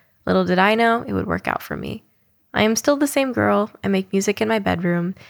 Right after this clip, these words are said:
Thankfully, now I have some more help to make it sound nice. But it truly is so surreal to think a million people have listened.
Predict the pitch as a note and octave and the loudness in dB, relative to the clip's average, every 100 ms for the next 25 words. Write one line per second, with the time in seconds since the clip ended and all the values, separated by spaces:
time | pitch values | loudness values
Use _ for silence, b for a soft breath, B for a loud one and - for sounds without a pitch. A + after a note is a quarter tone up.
0 | B - A3 A#3+ G3+ F#3 G3 A#3 F#3+ F#3+ | B 0 0 0 0 2 2 0 2 2
1 | G3+ F#3+ - F3+ F3+ F#3+ F#3 F#3 - F#3+ | 2 0 -2 -2 0 2 2 -2 -2 2
2 | F#3 F#3+ - - - - _ - - - | 2 2 0 -2 -4 -12 _ -4 -2 -2
3 | - G#2 A3 - - _ G3 F#3 - G3 | -4 -6 -8 -12 -18 _ 2 4 2 0
4 | - A#3 A3+ G#3 G3 - G3 G3+ - F3+ | 2 2 4 2 2 2 0 2 0 0
5 | F3 F3 F#3 G3+ F3 F3+ E3+ E3+ F3 F3 | 0 0 -4 -6 -4 -2 0 0 0 0
6 | - - - F#3 G#3 F#3+ - - G#3 | -4 -8 -4 -4 -4 -8 -8 -10 -12